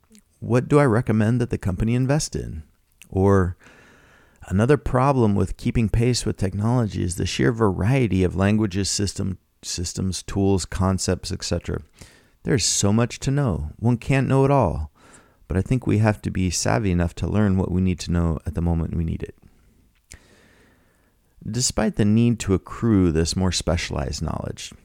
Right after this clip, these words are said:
I'm still responsible for many different aspects of content, from the publishing tool chain and output, to web analytics, information architecture, metadata,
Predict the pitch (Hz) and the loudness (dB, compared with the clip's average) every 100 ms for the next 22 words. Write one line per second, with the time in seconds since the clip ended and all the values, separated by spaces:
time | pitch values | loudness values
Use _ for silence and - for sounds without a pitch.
0 | _ - 78 - 82 87 87 85 90 90 | _ -10 -8 -2 0 0 0 0 0 -2
1 | 101 95 - 90 90 90 90 95 92 98 | -2 -4 -2 -2 0 0 0 0 -2 -2
2 | - 82 87 - 82 - 73 - 71 73 | -2 -2 -2 -4 -6 -6 -10 -6 -6 -6
3 | - 62 - 78 78 67 95 90 95 98 | -8 -10 -8 -6 -6 -4 -2 0 -2 -2
4 | 92 - 143 147 - 139 131 120 127 156 | -4 0 0 0 0 0 0 0 0 0
5 | - 156 156 - - - - - _ - | 0 0 0 -2 -18 -20 -20 -20 _ -18
6 | - 76 73 92 113 110 104 110 143 156 | -6 -4 0 2 4 4 2 4 2 2
7 | 147 - - - - - 87 82 87 82 | 0 -2 -2 -2 -6 -8 -6 -4 -2 -2
8 | 78 80 - 127 123 - 135 123 - 120 | -2 -6 -2 -4 -4 -4 -4 -4 -4 -2
9 | 113 117 92 98 123 127 120 120 113 110 | -2 -6 -4 -2 0 0 2 2 2 2